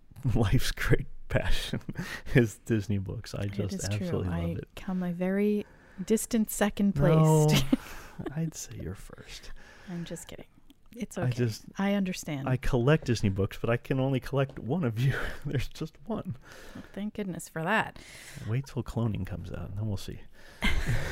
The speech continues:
Speaker 2: Um, anyway, I think I should do, like, you can assign me a book to read, and then I'll report back on it.
Speaker 1: I would love to do
Speaker 2: I'll
Speaker 1: that.
Speaker 2: do a blog post or something, and then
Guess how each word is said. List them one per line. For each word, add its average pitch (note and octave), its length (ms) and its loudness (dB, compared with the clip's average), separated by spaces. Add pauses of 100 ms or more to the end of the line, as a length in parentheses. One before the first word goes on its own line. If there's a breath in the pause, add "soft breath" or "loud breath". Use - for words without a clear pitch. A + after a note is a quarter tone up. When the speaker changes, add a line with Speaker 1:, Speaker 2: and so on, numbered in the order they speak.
(760 loud breath)
Speaker 2:
Um, A3+ 360 6
anyway, B3 360 6
I A3+ 120 2
think D#4 240 2
I D4 100 4
should A#3 300 0
do, B3 320 4
like, G3+ 440 4 (160)
you G3+ 140 0
can G#3+ 220 2
assign G3 420 4
me F#3+ 140 4
a - 40 2
book F3+ 300 0
to E3+ 120 -4
read, D#3+ 280 0
and E3 140 -2
then D#3+ 100 0
I'll D3+ 160 -4
report E3+ 380 -4
back D3+ 260 -6
on C#3+ 140 -10
it. - 100 -12
Speaker 1:
I C#3+ 140 -6
would A2 260 -4
love E3 440 -2
to - 80 -2
do F3 140 4
Speaker 2:
I'll F#3+ 100 0
Speaker 1:
that. G#3+ 60 0
Speaker 2:
do A#3+ 120 6
a - 40 6
blog E3 300 4
post - 300 0
or - 20 -6
something, D3+ 380 -6
and D3+ 100 -2
then D#3 240 -2